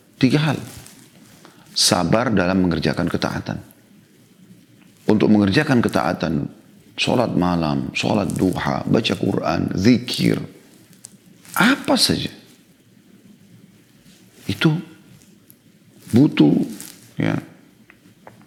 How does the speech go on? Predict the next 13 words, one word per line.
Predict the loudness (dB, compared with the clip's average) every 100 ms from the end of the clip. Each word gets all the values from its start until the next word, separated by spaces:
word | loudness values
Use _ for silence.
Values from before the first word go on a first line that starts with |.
| -20 _ _ -20 _ -8
kesabaran. | 0 2 2 2 -2 -6 -14 -20 -20 -20 -20 -20 _ _ _ _ -20 -10
Rutin | 0 2 4 4
baca | 2 0
Quran, | 0 0 0 -2 -4 -2
hadir | 2 2
majelis | 2 2 0 0
ilmu, | 0 0 -2
teman-teman | 0 0 2 2
duduk | 2 2 2
mendengarkan | 2 2 0 0 0
ceramah | 0 0 0
seperti | -2 -4 -4 0
ini, | -2